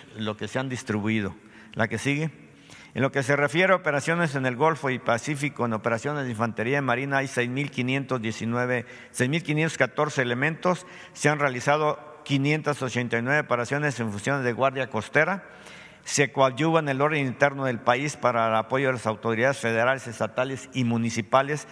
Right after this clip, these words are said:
Se combate el tráfico de armas, personas y mercancías. Se contribuye a la vigilancia en áreas naturales protegidas y a la conservación del medio ambiente marino.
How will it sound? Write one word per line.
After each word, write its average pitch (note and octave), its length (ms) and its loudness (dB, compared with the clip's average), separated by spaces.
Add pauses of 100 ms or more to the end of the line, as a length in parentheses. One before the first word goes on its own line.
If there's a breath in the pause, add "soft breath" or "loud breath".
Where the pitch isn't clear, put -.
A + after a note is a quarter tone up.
(140 loud breath)
Se - 180 0
combate C3 400 2
el B2+ 120 -2
tráfico C3 480 0
de B2+ 80 4
armas, C#3 320 0
personas C3 520 -2
y A#2 40 -6
mercancías. A2+ 760 0 (300 loud breath)
Se C#3 220 2
contribuye C#3+ 520 2
a E3 60 6
la D3 140 2
vigilancia C3+ 560 0
en C3+ 80 -2
áreas D3 240 0
naturales C3 720 0
protegidas C3+ 800 0 (200 loud breath)
y B2 80 0
a B2+ 60 4
la B2 140 2
conservación A#2+ 680 0
del B2+ 100 0
medio B2+ 260 0
ambiente A#2+ 400 -4
marino. D3 520 2